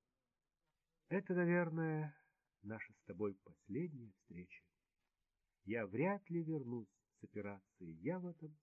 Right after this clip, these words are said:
совершенно уверена». Она действительно,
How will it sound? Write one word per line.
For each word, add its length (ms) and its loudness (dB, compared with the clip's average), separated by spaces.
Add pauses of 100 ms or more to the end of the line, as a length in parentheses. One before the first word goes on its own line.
совершенно 920 -6 (140)
уверена». 640 -6 (2000)
Она 200 4
действительно, 800 -4